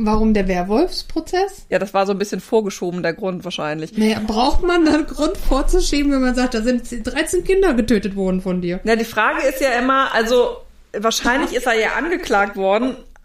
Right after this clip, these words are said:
Speaker 2: um ein Werwolf zu sein. Und das war die Folge dessen, weil man's ihm vielleicht nicht richtig nachweisen konnte.
Speaker 1: Ah, okay. Also man hatte nicht genug Beweise für die tatsächlichen Morde.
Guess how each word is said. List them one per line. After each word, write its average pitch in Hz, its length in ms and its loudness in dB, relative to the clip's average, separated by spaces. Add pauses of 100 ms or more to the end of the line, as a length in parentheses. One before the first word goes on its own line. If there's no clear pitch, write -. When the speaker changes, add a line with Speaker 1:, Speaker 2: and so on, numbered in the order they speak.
(120)
Speaker 2:
um 262 180 -2
ein 208 240 -2
Werwolf 220 380 0
zu 214 120 -10
sein. 190 360 2
Und 214 100 -4
das 220 140 -6
war 208 100 0
die 202 80 -4
Folge 254 400 0
dessen, 208 360 -2
weil 202 100 0
man's 220 180 -2
ihm 208 140 -8
vielleicht 208 260 -4
nicht 240 140 -10
richtig 220 200 -12
nachweisen 202 520 -2
konnte. 170 340 -10 (1040)
Speaker 1:
Ah, 208 680 0
okay. 196 340 -4
Also 202 220 -2
man 208 280 0
hatte 220 140 0 (140)
nicht 233 240 0
genug 226 240 0
Beweise 208 440 -2
für 226 280 0
die 220 140 0
tatsächlichen 202 920 -8 (140)
Morde. 277 400 -4